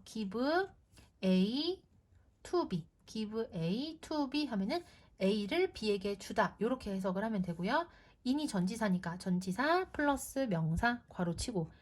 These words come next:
and에 세모 쳤지? and 앞에 동사의 원형이 왔으니까 당연히 and의 뒤에도 뭐가 와야 돼? 동사의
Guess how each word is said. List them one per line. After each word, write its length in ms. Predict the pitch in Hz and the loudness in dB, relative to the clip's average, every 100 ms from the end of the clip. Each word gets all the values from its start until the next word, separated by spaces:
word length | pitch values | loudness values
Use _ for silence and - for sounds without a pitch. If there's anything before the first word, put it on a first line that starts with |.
| - - | -20 -2
and에 260 | 190 202 202 | 0 2 2
세모 260 | 202 311 262 | 0 0 0
쳤지? 420 | 277 - 339 381 - - - | -2 -2 0 0 -6 -20 -6
and 240 | 196 226 330 | -4 2 6
앞에 460 | 320 311 302 302 | 6 6 2 2
동사의 400 | 294 208 220 262 | 0 -4 0 2
원형이 300 | 233 180 220 220 | 2 2 2 -2
왔으니까 560 | 190 196 185 185 180 | -2 -2 -2 0 -2
당연히 500 | 185 170 170 320 403 - - - - - - | 0 0 2 -2 -2 -6 -20 -20 -20 -20 -4
and의 380 | 196 220 247 240 | 0 2 4 2
뒤에도 320 | - 220 202 | 2 0 2
뭐가 220 | 185 170 185 | 2 4 2
와야 140 | 175 | 2
돼? 100 | 165 | 0
동사의 580 | 175 175 190 240 359 | 0 0 2 2 0